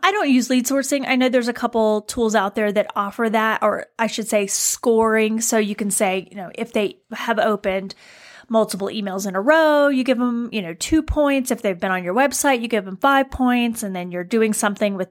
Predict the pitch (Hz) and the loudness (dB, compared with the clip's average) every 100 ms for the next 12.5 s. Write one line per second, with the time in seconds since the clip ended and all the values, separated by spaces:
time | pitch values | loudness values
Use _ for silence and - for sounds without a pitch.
0 | - - 214 202 202 190 202 175 175 180 | -8 -6 -2 -2 -2 -2 -2 -6 -4 -4
1 | 170 - 190 214 208 - - 180 - - | -4 -4 -6 -8 -10 -12 -14 -14 -14 -20
2 | - - - _ - 294 339 339 330 330 | -20 -20 -20 _ 0 2 2 0 0 0
3 | - 254 254 240 202 180 202 - 269 269 | 0 -2 0 2 2 2 -2 0 -2 0
4 | 294 294 302 - 254 247 - 262 339 415 | 2 2 2 0 0 0 0 0 0 -2
5 | - - 285 277 269 254 233 220 214 196 | -4 0 2 2 0 0 0 0 -2 0
6 | 214 180 180 220 302 247 226 214 208 185 | 0 2 2 0 0 0 0 2 0 0
7 | 185 185 185 214 202 214 214 226 - _ | -2 -2 -4 -8 -8 -8 -8 -8 -12 _
8 | _ - - - - 269 311 240 294 240 | _ -20 -20 -16 -2 2 2 2 0 2
9 | 233 226 214 190 170 208 233 190 - - | 2 4 2 2 2 2 2 -2 -4 -6
10 | 185 180 185 175 - 185 - 190 185 196 | -4 -4 -4 -4 -6 -6 -6 -6 0 0
11 | 190 180 190 190 208 262 277 269 277 - | 2 -2 2 2 4 4 4 4 2 2
12 | 285 277 - 294 285 | 0 0 0 0 0